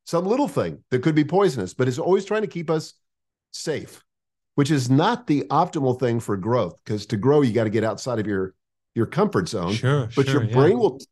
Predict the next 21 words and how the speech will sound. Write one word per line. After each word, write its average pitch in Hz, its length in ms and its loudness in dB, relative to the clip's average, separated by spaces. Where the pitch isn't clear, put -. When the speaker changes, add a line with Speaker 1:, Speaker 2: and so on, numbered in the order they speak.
Speaker 1:
tell 160 180 2
your 196 160 0
stories 120 720 0
that 143 180 4
will 135 140 4
keep 139 280 2
you 117 120 2
small. 127 560 -4
So, 170 680 0
um, 147 420 0
one 170 300 2
of 190 60 2
the 147 80 0
things, 143 300 0
one, 147 180 0
we 139 100 -2
have 110 220 -6
devoted 135 280 0
an 117 40 -4
entire 139 320 -2
chapter 117 720 -2